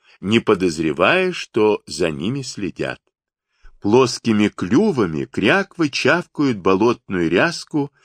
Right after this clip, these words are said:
покрывающую желто-зеленой пленкой воду у берегов озера. Крикни в кусту или ненароком покашляй, утки не улетают,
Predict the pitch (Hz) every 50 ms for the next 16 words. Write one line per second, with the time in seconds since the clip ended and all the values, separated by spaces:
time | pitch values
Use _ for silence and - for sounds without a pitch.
0 | - - _ - 110 98 - - 101 90 90 113 139 156 151 151 143 - - -
1 | - 139 135 131 120 - - - 78 - 107 113 101 - - 95 87 78 90 92
2 | 98 101 95 87 78 76 - - 80 87 85 85 78 - - 78 76 69 65 85
3 | 123 165 151 139 147 143 139 - - 90 76 80 76 71 71 65 - 90 101 101
4 | _ - - - 82 80 71 65 - - 67 65 - _ _ _ _ _ _ _
5 | _ _ _ _ _ _ _ - - - - - _ _ _ _ - - 123 120
6 | 120 220 - - - 160 156 151 147 143 135 120 - _ _ _ _ - - -
7 | - 131 123 - - - - - - 135 143 135 123 113 87 - - _ _ _
8 | _ _ - 117 117 113 110 113 110 107 92 - - 95 101 113 120 120 123 123
9 | 127 131 123 107 90 - - 85 76 69 - _ - 95 87 85 - - 196 214
10 | 190 - - - - 76 69 - _ _ _ _ _ _ _ _ _ _ _ _
11 | - 107 107 - - - 127 139 151 180 196 202 220 214 - - 90 82 80 87
12 | 101 - _ _